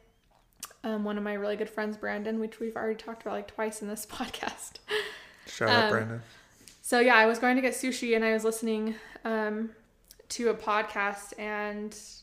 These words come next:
Speaker 1: I had to, like, sit in the car for a little bit because I had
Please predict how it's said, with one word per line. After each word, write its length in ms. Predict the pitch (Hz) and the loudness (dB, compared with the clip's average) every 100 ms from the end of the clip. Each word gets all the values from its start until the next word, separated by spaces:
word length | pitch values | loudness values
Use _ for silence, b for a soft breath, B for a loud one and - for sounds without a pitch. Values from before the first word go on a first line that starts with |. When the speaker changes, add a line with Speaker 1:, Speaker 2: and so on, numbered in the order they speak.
| - | -12
Speaker 1:
I 60 | 214 | -8
had 200 | 214 226 | -2 -2
to, 40 | 247 | 0
like, 180 | 220 | -2
sit 100 | - | -2
in 60 | 220 | -4
the 80 | 220 | -2
car 340 | 220 220 220 | 4 4 4
for 80 | 220 | 0
a 60 | 208 | 0
little 180 | 208 196 | 0 0
bit 180 | 208 | -2
because 220 | 214 226 214 | -4 -8 -6
I 80 | |
had 340 | 208 208 208 | -4 -4 -4